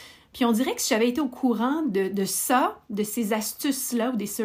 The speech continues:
de ces leçons de vie-là plus jeunes, il me semble que j'aurais mieux géré certaines des attentes. Mais bref, je vais vous partager, moi, mes leçons de la vie adulte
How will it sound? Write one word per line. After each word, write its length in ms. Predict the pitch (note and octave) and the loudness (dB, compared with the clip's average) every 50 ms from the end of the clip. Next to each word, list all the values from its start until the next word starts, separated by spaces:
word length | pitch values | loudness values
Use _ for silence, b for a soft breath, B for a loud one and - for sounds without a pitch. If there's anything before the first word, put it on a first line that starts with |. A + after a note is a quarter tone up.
| G#3 - - | -4 -4 -6
de 120 | G3 G3+ | -6 -6
ces 240 | - - - A#3+ G#3+ | -6 -6 -4 -2 0
leçons 480 | A3 G#3+ A#3 A#3 A#3 - - D4+ C#4+ | 2 2 2 0 0 0 0 2 4
de 80 | B3 A#3 | 4 2
vie-là 380 | G#3 F3+ F#3 F#3+ G3 G3 A3+ B3 | 2 0 -2 -2 -2 -2 -2 -4
plus 240 | B3 - - G3 | -4 -6 -6 -6
jeunes, 420 | F3+ F3+ F#3 F#3+ G#3 A#3+ B3+ B3 B3 - - _ _ _ _ _ _ _ _ _ _ _ _ _ _ - - - | -4 -4 -2 -2 0 2 2 0 0 -4 -10 _ _ _ _ _ _ _ _ _ _ _ _ _ _ -18 -8 -4
il 60 | G#3 | -4
me 40 | G#3+ | -2
semble 160 | A3+ C4+ E4 | -2 -2 -2
que 100 | - A3+ | -2 -2
j'aurais 220 | F#3+ G3 F3+ F3+ F3+ | -2 -2 -2 -2 -2
mieux 460 | F3+ F#3 F#3+ F#3+ G3+ G#3+ C4 D4 C#4 | -4 -4 -2 0 2 4 4 4 4
géré 480 | A#3+ G3+ F3 F3+ F#3+ G3+ G#3+ A#3+ B3 - | 2 0 -2 -2 -2 -4 -4 -4 -6 -8
certaines 360 | - - G3 - - G#3+ G#3+ | -8 -8 -6 -4 -2 0 0
des 140 | G#3 F#3+ F3 | 0 0 0
attentes. 400 | D3 D3 - - - _ - - _ b b b b b b b b - | -4 -6 -8 -14 -20 _ -20 -20 _ b b b b b b b b -4
Mais 100 | A3 G#3+ | -2 -2
bref, 380 | G#3 - - - - - - - - | -2 -4 -8 -12 -18 -20 -20 -16 -6
je 120 | G#3+ A#3+ | -2 -2
vais 60 | A3+ G#3+ | -2 -2
vous 60 | - | -2
partager, 460 | - F#4 - C#5 B4 F4 D4 D#4+ F4 | -4 -6 -4 -4 -4 -2 -2 -2 0
moi, 140 | F4 C#4+ A3+ | 0 0 0
mes 140 | G#3 G3 G3 | 0 0 0
leçons 320 | G3+ A3 G#3+ - - D#4+ F4+ | 0 -2 -2 -4 -6 -4 -2
de 80 | D4+ | 0
la 120 | A#3 G3+ F#3 | 0 0 -2
vie 160 | F3 F#3+ F3+ | -4 -4 -4
adulte 500 | E3+ D#3+ D#3+ G#3 B3+ F#4 - - - | -6 -6 -6 -6 -6 -6 -8 -10 -10